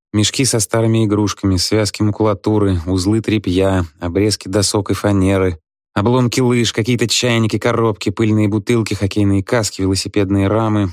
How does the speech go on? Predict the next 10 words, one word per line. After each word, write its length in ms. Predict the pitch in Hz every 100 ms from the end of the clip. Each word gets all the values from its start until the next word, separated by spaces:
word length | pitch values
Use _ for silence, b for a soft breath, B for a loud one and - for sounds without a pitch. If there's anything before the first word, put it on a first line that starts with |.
| -
рваные 500 | 90 92 101 98 95
раскладушки 680 | 92 - 101 107 110 - 98
и 40 |
вообще 360 | 98 - 117 110
не 160 | 107
весть 320 | 104 117 104
для 120 | 90 101
чего 260 | - 107
хранящиеся 760 | - 104 113 107 - 104 90 101
вещи, 600 | 98 117 107 - 85